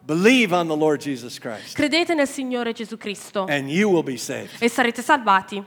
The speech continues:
Speaker 1: You will get to go to heaven.
Speaker 2: E potete andare in paradiso.
Speaker 1: You can make this.
Speaker 2: E voi ce la potete fare.
Speaker 1: So I want you to know that there will come a day
Speaker 2: E quindi voglio che voi sappiate che arriverà un giorno
Speaker 1: that your journey will be over.
Speaker 2: che il vostro percorso sarà finito.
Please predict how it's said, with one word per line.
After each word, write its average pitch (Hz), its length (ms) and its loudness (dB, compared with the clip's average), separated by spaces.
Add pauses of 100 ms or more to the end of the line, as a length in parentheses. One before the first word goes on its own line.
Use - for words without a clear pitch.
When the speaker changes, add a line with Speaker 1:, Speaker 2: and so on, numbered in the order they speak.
(100)
Speaker 1:
You 202 240 2
will 185 120 4
get 185 200 0
to 175 100 -4
go 175 160 2
to 165 60 0
heaven. 143 360 0 (160)
Speaker 2:
E 233 140 0
potete 254 240 -2
andare 240 300 4
in 220 100 -2
paradiso. 208 600 2
Speaker 1:
You 277 500 4
can 294 280 4
make 294 280 6
this. - 720 4
Speaker 2:
E 247 100 6
voi 302 300 4
ce - 100 0
la 294 80 4
potete 262 320 -2
fare. 190 520 2
Speaker 1:
So 214 120 0
I 233 120 8
want 240 340 4
you 240 100 2
to 226 80 4
know 214 380 6
that 185 180 -2
there 202 160 2
will 214 180 4
come 214 220 0
a 202 60 0
day 156 460 -2 (300)
Speaker 2:
E 220 200 -2
quindi 269 260 -2
voglio 240 240 0
che 240 120 -6
voi 262 140 -2
sappiate 226 600 -2
che 220 80 -6
arriverà 214 300 -2
un 240 100 -4
giorno 220 440 -4
Speaker 1:
that 165 220 0
your 170 160 0
journey 175 420 -2
will 156 220 0
be 139 160 -4
over. 113 280 -6 (280)
Speaker 2:
che 254 120 -2
il 240 100 0
vostro 240 300 -4
percorso 233 500 -8
sarà 208 220 -8
finito. 190 500 -14